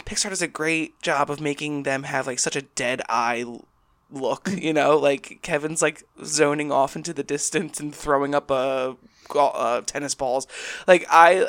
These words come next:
Speaker 1: I love that, um, stupidness of that. You know, our, our, our main characters, Doug is okay.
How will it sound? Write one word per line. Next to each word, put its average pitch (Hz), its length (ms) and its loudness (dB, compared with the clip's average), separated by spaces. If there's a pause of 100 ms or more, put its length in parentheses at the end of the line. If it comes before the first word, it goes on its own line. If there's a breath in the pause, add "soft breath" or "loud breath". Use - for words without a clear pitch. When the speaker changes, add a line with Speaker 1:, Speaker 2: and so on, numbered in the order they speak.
(100)
Speaker 1:
I 165 120 6
love 160 280 4
that, 156 360 4 (100)
um, 143 460 0 (1000)
stupidness 127 760 -2
of 131 100 -6
that. 123 360 -2 (460 loud breath)
You 180 120 -4
know, 135 220 6
our, 151 220 6
our, 151 380 2
our 147 100 0
main 160 200 0
characters, 156 560 -2
Doug 185 240 4
is 196 120 0
okay. 127 460 -2